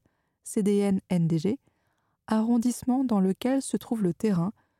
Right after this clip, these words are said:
qu'ont été établis les barèmes de logements sociaux et communautaires du site. En vertu de ceux-ci, la moitié des dix mille logements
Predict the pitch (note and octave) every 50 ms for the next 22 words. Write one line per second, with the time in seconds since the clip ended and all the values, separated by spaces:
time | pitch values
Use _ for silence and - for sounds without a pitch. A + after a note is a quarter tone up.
0 | _ _ _ _ _ _ - - A3 A3 A3+ A3 - - - A#3 - - - C#4
1 | - - B3+ A#3+ G#3 G#3 G#3 G#3 A#3 A#3+ E4 A4+ - - F#3+ F3+ E3+ - G3+ G3+
2 | G#3 G#3 A#3 B3 C4+ B3+ G#3+ G3 F#3 F#3+ G3 G3+ - G3 F3+ F3 - - - B3+
3 | - - - - A#3+ A#3+ A#3+ - _ F#3 F3 - - - B3 B3 A#3 A#3+ A#3 -
4 | - B3 A#3+ B3 B3 B3 A3+ G#3+ G#3 - - - - - _ _ - - _ _
5 | _ _ _ _ _ _ _ _ _ _ _ _ _ _ _ _ _ _ _ _
6 | _ F#3+ F#3 E3+ - B3+ B3+ - - - - C#4+ A#3 A3+ A3 - - - B3+ -
7 | - - - G3+ A#3+ - _ _ _ _ _ _ _ _ _ - F3 F3 F3 F3
8 | F#3+ A#3+ C#4 C4+ - - - - C4+ B3+ G#3+ F#3+ E3+ D#3 E3+ - A#3+ B3+ C#4 C4+
9 | C4 B3+ B3+ B3 A#3+ - A#3+ A3 G#3